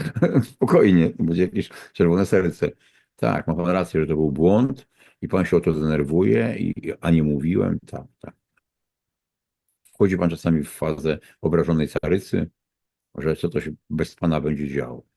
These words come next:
Że pan mówił już wtedy, kiedy, e, pre-, telewizja Republika przeciwstawiła się panu, że zbiera się na Republikę, nie na,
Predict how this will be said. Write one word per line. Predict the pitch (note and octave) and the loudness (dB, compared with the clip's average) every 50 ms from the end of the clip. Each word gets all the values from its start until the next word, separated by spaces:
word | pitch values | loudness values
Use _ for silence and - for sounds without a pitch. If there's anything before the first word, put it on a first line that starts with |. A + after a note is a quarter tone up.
| _ _ | _ _
Że | - E2 D#2 | -8 -8 -4
pan | - E2+ D#2+ | -2 2 4
mówił | F2+ A2 A#2+ A2+ G#2 F#2 E2+ E2+ - - _ - - | 4 4 4 4 2 -2 -4 -6 -8 -16 _ -12 -8
już | - - | -8 -8
wtedy, | - - - - G#2+ A#2+ A#2+ F#2+ G2 G2 F#2+ | -8 -8 -6 0 2 2 2 4 2 2 0
kiedy, | - - - F2 E2+ D2 C2+ D2+ D#2 D2+ D2+ D2 - _ _ _ _ _ - - | 0 0 2 2 2 2 0 -2 0 0 0 0 -4 _ _ _ _ _ -8 -4
e, | C#2+ C#2+ C#2+ C#2 C#2 C#2 C#2 C#2 C2+ C2 B1+ _ _ _ _ _ _ - - - - - _ _ _ _ _ _ _ _ | -2 0 0 2 2 0 0 0 -2 -4 -8 _ _ _ _ _ _ -18 -16 -16 -18 -20 _ _ _ _ _ _ _ _
pre-, | - - - - _ _ | -6 -6 -6 -6 _ _
telewizja | - F2+ F2 E2 E2 E2 F2 D#2+ | -2 0 2 2 4 4 2 2
Republika | E2 D#2 - - D2 D2+ D#2 D#2 - - D#2+ D#2 C#2+ - _ _ _ _ | 2 0 -2 -4 -6 -4 -4 -6 -4 -2 -2 -2 -2 -6 _ _ _ _
przeciwstawiła | - - F#2 E2 D#2+ - - - D#2 - E2+ E2+ F2 E2+ - | -2 -2 -2 -2 -2 -4 -2 -2 -2 0 2 2 2 2 2
się | - B1 | 0 -4
panu, | A1+ D#2 D#2 D2+ D2+ D2+ D2+ E2 - - | -2 -2 -2 -2 -2 -2 -2 -4 -6 -6
że | C#2 D2+ D2 C#2+ C#2+ C2+ | -2 -2 0 0 -2 -2
zbiera | C2 D2 F#2+ F2+ D#2+ | 0 0 2 2 2
się | - - E2+ | 0 -2 -4
na | |
Republikę, | D2 D2 C#2+ D2 D2 D#2+ E2 D#2+ - D2+ | -4 -4 -4 -4 -6 -6 -6 -4 -4 -6
nie | C#2+ C#2 C#2 | -6 -4 -6
na, | C#2 C#2 C2+ B1 | -6 -6 -6 -8